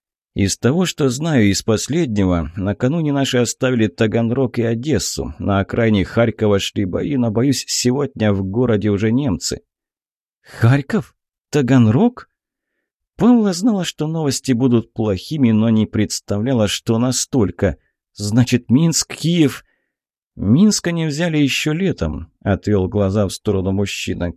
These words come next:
"Киев оставили месяц назад". Лицо Павлы закаменело. "А Москва-то стоит?" с надеждой спросила хозяйка дома.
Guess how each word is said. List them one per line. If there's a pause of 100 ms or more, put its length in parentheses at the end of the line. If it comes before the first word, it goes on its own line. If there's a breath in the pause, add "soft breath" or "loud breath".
"Киев
оставили
месяц
назад". (720)
Лицо
Павлы (160)
закаменело. (600)
"А
Москва-то
стоит?" (440)
с
надеждой
спросила
хозяйка
дома.